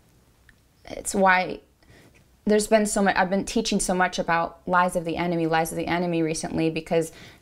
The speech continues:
God reveals to me this is a problem. The enemy has really blinded people in this specific way, in this specific way, in this specific way.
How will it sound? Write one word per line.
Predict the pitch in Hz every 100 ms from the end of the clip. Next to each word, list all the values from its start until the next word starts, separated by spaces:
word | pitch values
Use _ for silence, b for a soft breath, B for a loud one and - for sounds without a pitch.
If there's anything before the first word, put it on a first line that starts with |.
| -
God | 170 170 175 170
reveals | 175 165 185 196 202 -
to |
me | 180 160 160 160 b b b _
this | 175 165 170 196 202 -
is | 185 170
a |
problem. | 160 - 175 170 160 156 170
The | 170 -
enemy | 180 180 175
has | 165 165
really | 165 175 180 180 165
blinded | 170 170 175 175 165
people | 170 160 160
in | - 165
this | 165 160
specific | 160 156 156 156 -
way, | 165 151
in | 160 160
this | 160 160
specific | - 160 156 160 160
way, | - 160
in | - 160
this | 165 160
specific | - 165 - 160 -
way. | - 52 196